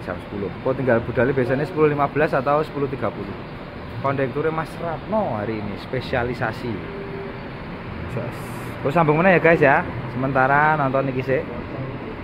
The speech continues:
Surya iki mau malah tuku rokok jan gokil tenan. Tuku rokok nenggone Dek Fitri. Wah, iki mandor Jelodong mencoba mencari ya. Awak dhewe ndelok ya, kepiye anggone para mandor iki do golek penumpang.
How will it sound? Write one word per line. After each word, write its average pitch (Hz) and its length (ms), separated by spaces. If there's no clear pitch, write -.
Surya 143 320
iki 143 80
mau 139 160
malah 131 240
tuku 151 240
rokok 135 480
jan 110 240
gokil 113 400
tenan. 107 240
Tuku 143 240
rokok 127 240
nenggone 127 320
Dek 123 240
Fitri. 147 480
Wah, 160 160
iki 185 80
mandor 147 240
Jelodong 135 480
mencoba 160 400
mencari 143 560
ya. - 20
Awak 123 240
dhewe 151 320
ndelok 135 240
ya, 123 160
kepiye 123 320
anggone 113 320
para 117 320
mandor 120 400
iki 113 240
do 104 160
golek 101 240
penumpang. 104 400